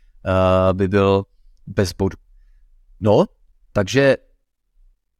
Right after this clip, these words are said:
jednak fia se rozhodla nepátrat, nebo ne nepátrat, ona to ví přesně, ale rozhodla se zkrátka nejít po tomhle výsledku, protože si myslím, že byla pod tlakem, že by to bylo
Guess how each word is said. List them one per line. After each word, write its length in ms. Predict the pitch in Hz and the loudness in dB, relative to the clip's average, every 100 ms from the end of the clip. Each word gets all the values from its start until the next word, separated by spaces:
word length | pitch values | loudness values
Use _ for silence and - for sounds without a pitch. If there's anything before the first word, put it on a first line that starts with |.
| _ - | _ -4
jednak 280 | 123 120 143 _ - _ | -2 0 -2 _ -20 _
fia 280 | - 131 139 | -4 0 0
se 180 | - 143 | 0 0
rozhodla 560 | 120 117 127 135 131 - _ - | 0 -2 0 0 0 -4 _ -6
nepátrat, 800 | 120 127 - 151 147 - 131 - - _ _ _ _ _ _ _ | -2 -2 0 0 0 0 -2 -2 -12 _ _ _ _ _ _ _
nebo 260 | 120 110 117 | -4 0 0
ne 160 | 127 185 | 0 -2
nepátrat, 500 | 104 92 - 90 113 | -2 -4 -2 -2 -2
ona 160 | 139 | -4
to 120 | 156 | -2
ví 180 | 135 151 | -2 -4
přesně, 460 | 127 151 - 92 87 | -4 -6 -4 -6 -2
ale 220 | 120 147 | 0 0
rozhodla 320 | 151 170 170 | -2 -2 -4
se 180 | - 170 - - | -2 -6 -6 -12
zkrátka 500 | - 143 143 - 147 | -4 -4 -4 -4 -2
nejít 560 | 147 147 143 120 131 _ _ _ _ - | 0 0 0 -2 -6 _ _ _ _ -4
po 140 | 135 | -4
tomhle 420 | 123 135 135 135 | 2 0 2 0
výsledku, 440 | 131 107 120 - 131 | 0 -2 -4 -6 -6
protože 420 | 127 131 120 127 - | -4 -2 -2 -2 -4
si 120 | - 139 | -6 -6
myslím, 280 | 127 131 | -4 -4
že 100 | 123 | -2
byla 180 | 123 131 | 2 2
pod 200 | 123 113 | 2 -6
tlakem, 340 | - 117 123 117 | -2 -2 -2 -2
že 100 | 117 | -2
by 120 | 120 | -2
to 120 | 107 | -2
bylo 280 | 113 113 | 2 2